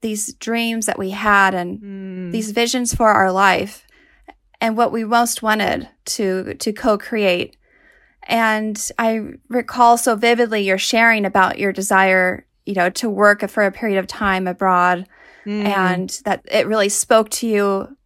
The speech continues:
Speaker 1: It meant a lot to you. It provided value to you for these different reasons. And you are really holding that for yourself. And you really put a stake in the ground. I remember when we were there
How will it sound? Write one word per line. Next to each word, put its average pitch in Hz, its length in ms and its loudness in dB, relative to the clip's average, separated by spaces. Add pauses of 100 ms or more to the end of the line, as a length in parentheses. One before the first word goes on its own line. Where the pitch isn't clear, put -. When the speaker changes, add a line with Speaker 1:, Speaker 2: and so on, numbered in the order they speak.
(160)
Speaker 1:
It 220 200 -4
meant 240 300 2
a 262 60 2
lot 220 180 6 (120)
to 247 80 -4
you. 220 360 2
It 196 140 2
provided 214 400 2
value 214 420 4
to 220 200 -6
you 208 120 -2
for 202 140 -8
these 196 200 -6
different 202 340 -4
reasons. 202 680 -4 (540)
And 196 500 0
you 226 140 -2
are 214 100 4
really 202 320 0
holding 254 440 2
that 190 200 2
for 208 120 -4
yourself. 190 760 0 (120)
And 220 100 0
you 226 80 -2
really 240 220 2
put 233 180 -4
a 202 80 -2
stake 226 340 -2
in 226 100 -2
the 202 100 -2
ground. 185 600 0 (420)
I 214 100 -2
remember 202 380 0
when 208 180 2
we 202 140 0
were 185 160 0
there 190 520 4